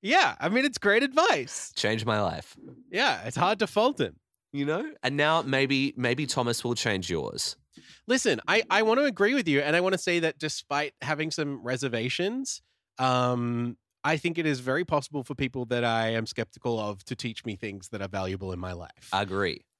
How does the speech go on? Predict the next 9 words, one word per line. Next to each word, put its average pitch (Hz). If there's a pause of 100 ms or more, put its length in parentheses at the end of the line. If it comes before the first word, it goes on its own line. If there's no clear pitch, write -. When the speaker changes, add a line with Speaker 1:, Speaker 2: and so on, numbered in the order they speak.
(400)
Speaker 2:
Yes. -
Speaker 1:
Um, 131
I 170
have 185
just -
started 147
reading 139
the 120
book 120